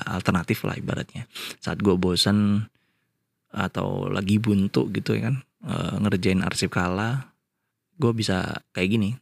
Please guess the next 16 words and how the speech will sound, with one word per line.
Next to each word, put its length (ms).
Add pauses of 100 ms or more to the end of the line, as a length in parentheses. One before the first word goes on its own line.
tapping 560
dulu 360
Pam 160
Pam 120
Cuap 240
Show 400
gitu. 240 (480)
Terus, 440
eh, 760
kalau 240
misalnya 320
sebaliknya 640
gue 160
masih 240
belum 240
tahu 160